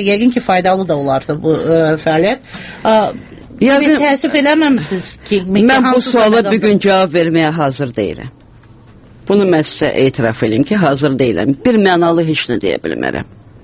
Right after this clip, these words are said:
Speaker 2: Bir mənalı heç nə deyə bilmərəm. Ona görə yəqin ki,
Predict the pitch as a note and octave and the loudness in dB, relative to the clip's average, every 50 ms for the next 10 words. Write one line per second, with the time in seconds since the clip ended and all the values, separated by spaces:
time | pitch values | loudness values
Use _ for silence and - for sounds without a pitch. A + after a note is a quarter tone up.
0 | - - - G#3 G3 F#3 F3 D#3+ D3+ D3+ D3 C#3 C3+ C3 C#3 C3+ - - - A#2+ | -6 -2 -2 0 2 2 2 2 2 2 2 0 0 0 0 -2 -2 -2 -2 -2
1 | A#2+ - C3 B2 A2 C3+ C#3+ C#3+ D#3+ F3+ G3 A3+ G#3 - - A#3 A#3+ - - - | 0 2 2 2 2 2 2 2 2 2 0 0 -2 -4 -8 -14 -14 -14 -8 -4
2 | - F#3+ G3+ A3 A3+ F#3+ G#3+ G3+ G#3 G3+ G3+ G3 G3 F3+ F3 F3 G3+ G#3 - G3+ | -2 0 0 0 0 0 2 2 2 2 2 2 2 2 0 0 -2 -2 0 -2